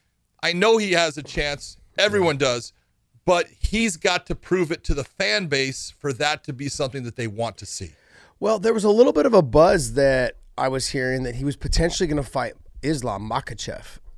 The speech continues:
Speaker 2: which made, which he was also a southpaw, by the way. But then
Speaker 1: Yeah.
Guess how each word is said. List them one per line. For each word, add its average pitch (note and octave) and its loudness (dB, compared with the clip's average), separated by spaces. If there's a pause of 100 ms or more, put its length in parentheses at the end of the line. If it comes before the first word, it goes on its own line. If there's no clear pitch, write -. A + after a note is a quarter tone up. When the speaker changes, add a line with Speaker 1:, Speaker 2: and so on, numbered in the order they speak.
(120)
Speaker 2:
which C3+ -8
made, E3+ 0
which - -4
he D3 2
was C#3+ 2
also D3+ 2
a C3 0
southpaw, B2 -4
by G#2+ -4
the G#2 -6
way. F#2 -8 (400)
But B2 -8
then D3+ 0
Speaker 1:
Yeah. C#3 -12